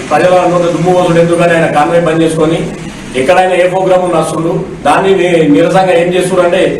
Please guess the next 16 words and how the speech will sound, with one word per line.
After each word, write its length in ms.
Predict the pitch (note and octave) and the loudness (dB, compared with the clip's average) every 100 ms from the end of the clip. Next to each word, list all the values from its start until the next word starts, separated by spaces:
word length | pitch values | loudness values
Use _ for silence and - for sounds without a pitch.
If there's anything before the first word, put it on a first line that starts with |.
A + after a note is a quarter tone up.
| - - - - C#3 D3+ | -10 -14 -12 -2 0 2
ఎమ్మెల్యే 260 | E3 F3+ F#3 | 4 2 4
గారు 180 | F#3 F#3 D3+ C#3 C#3+ | 2 2 -4 -6 -4
ఎటు 100 | F3 | -2
వస్తలేడు, 360 | E3+ F#3 F3+ F3 D#3+ | 0 2 0 0 -2
ఎటు 100 | E3+ | 0
పోతలేడు 340 | F3 F3 F3 E3+ | 0 2 2 0
అని 140 | D#3+ C#3+ - - - - - - D#3 | 0 -4 -6 -10 -14 -12 -12 -4 0
చేస్తున్నారు. 400 | E3 F3+ F3+ F#3+ - | 2 2 0 0 0
ప్రతిరోజు 420 | F#3 F#3 F#3+ F3+ | 2 2 2 2
క్యాంప్ 180 | E3+ F3 F3+ | 2 2 0
ఆఫీసర్ 220 | F3 E3 | 0 -2
అందుబాటులో 440 | E3+ E3+ E3+ E3+ E3+ | 0 0 0 2 0
ఉంటాడు, 280 | E3 F3 - - | 0 -2 -2 -2
అది 100 | D#3 D3+ C#3+ | 0 0 2
తెలుసుకొని 380 | D#3+ D#3+ F#3+ F3 E3 | 2 0 0 0 0
మాట్లాడాలి. 440 | E3 E3 D#3+ D#3+ | 0 0 0 -2